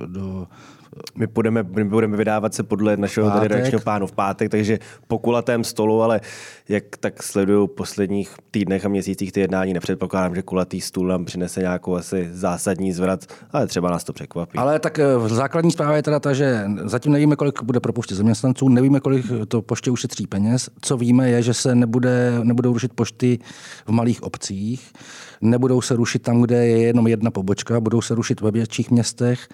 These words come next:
Speaker 1: a tam, kde těch poboček je víc, s tím, že do, eh, musí být pošta dostupná do
Speaker 2: Tří kilometrů.
Speaker 1: tří kilometrů. To je základní, základní teďkom, eh, jakoby pole, no,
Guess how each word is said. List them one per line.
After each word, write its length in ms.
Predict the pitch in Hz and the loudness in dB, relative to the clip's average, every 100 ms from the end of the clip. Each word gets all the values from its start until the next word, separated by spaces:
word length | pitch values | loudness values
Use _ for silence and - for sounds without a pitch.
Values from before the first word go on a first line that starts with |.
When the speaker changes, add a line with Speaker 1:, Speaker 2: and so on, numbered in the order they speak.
| - - - - | -20 -20 -20 -6
Speaker 1:
a 120 | 107 | -4
tam, 260 | 104 117 117 | -2 0 0
kde 220 | 113 107 | 2 0
těch 160 | 113 - | 0 -2
poboček 420 | 110 120 123 - | 0 0 0 0
je 80 | 101 | 0
víc, 340 | 95 107 - | 0 -4 -6
s 180 | - - | -2 -4
tím, 560 | - 107 101 110 131 160 - - - | -2 -2 2 4 4 2 -4 -20 -14
že 460 | 107 110 117 117 113 | -4 0 4 4 2
do, 140 | 110 113 - | 2 -2 -2
eh, 40 | 113 113 | 0 4
musí 440 | 110 113 - - 120 | 6 6 4 -2 -2
být 220 | 113 117 | 0 0
pošta 300 | 113 - 113 | -2 -4 -2
dostupná 920 | 107 - - - 120 113 113 113 113 | -2 -4 -6 -4 0 2 4 2 0
do 560 | 117 107 107 107 107 107 - - - | -2 2 2 4 2 -2 -8 -20 -18
Speaker 2:
Tří 180 | - 117 | -6 -4
kilometrů. 400 | - 82 80 78 | -2 -4 -6 -10
Speaker 1:
tří 180 | - 98 | -6 -4
kilometrů. 460 | 95 87 80 - - 107 | -2 -2 -4 -12 -4 -2
To 80 | 107 | 2
je 100 | 120 | 2
základní, 680 | 120 117 131 110 117 117 117 - | 2 0 -2 0 2 2 2 -2
základní 800 | 107 113 113 123 113 113 110 | -2 -2 -2 -4 0 0 0
teďkom, 460 | 110 113 - 110 110 | -2 -10 -6 -4 -2
eh, 140 | 101 104 | -4 -10
jakoby 480 | 101 110 104 107 95 - - _ _ _ - - | -8 -8 -6 -6 -8 -20 -20 _ _ _ -20 -4
pole, 400 | 117 113 117 123 | 0 2 2 0
no, 240 | 113 104 | 0 -2